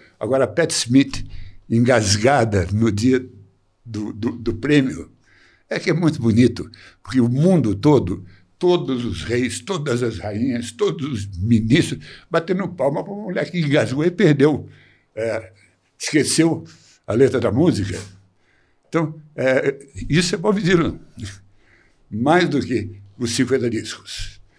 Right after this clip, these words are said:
Mais do que nunca ter saído da mesma gravadora. Ele, ele tem coisas fabulosas.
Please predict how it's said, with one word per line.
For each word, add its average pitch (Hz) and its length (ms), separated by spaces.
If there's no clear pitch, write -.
Mais 143 380
do 127 120
que 127 320
nunca 151 380
ter 117 140
saído 120 360
da 117 120
mesma 117 240
gravadora. 113 600
Ele, 98 220
ele 127 180
tem 127 180
coisas 139 360
fabulosas. 139 840